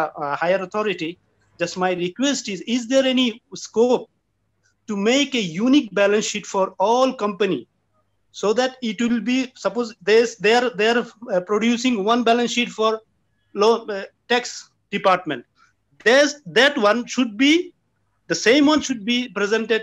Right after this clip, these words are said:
in the bank। Actually, why bankers, we are, we are become, we are full। We are actually, we are the bankers, we are like, uh,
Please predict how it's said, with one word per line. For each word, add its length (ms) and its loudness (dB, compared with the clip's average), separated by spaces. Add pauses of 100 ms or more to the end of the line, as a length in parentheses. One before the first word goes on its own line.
(100)
in 120 -4
the 160 2
bank। 180 0 (540)
Actually, 380 -2
why 120 4 (140)
bankers, 400 -2 (120)
we 120 -2
are, 180 -2
we 80 -2
are 180 -2
become, 220 -2 (100)
we 120 0
are 80 -6 (100)
full। 180 2 (540)
We 100 4
are 80 4
actually, 420 0
we 100 2
are 160 -2
the 40 0
bankers, 500 0
we 140 -4
are 180 4
like, 320 0
uh, 240 0